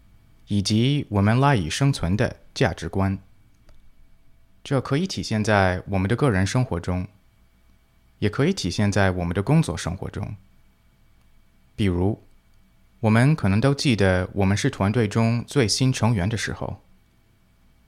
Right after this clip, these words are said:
那时我们可能也看到了其他人没有看到的东西。所以，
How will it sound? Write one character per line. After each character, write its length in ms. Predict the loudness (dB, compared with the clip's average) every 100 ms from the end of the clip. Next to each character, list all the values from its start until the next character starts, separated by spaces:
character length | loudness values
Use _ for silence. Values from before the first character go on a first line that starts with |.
| _
那 180 | 2 2
时 540 | 2 0 0 0 -2 _ _ _ _ _
我 80 | 0
们 140 | 2 2
可 100 | 2
能 320 | 2 0 -2
也 100 | -4
看 240 | -6 0 2
到 140 | 2
了 120 | 2
其 200 | 0 -2
他 120 | 0 2
人 160 | 2
没 120 | 2
有 80 | 0
看 260 | -2 -2 -2
到 100 | -2
的 120 | -6
东 200 | -4 -4
西。 220 | -4 -12 -16 -20 _ _ _ _ _ _ _ _ _ _ _ _ _ _
所 240 | 0 0
以， 260 | 2 -2 -6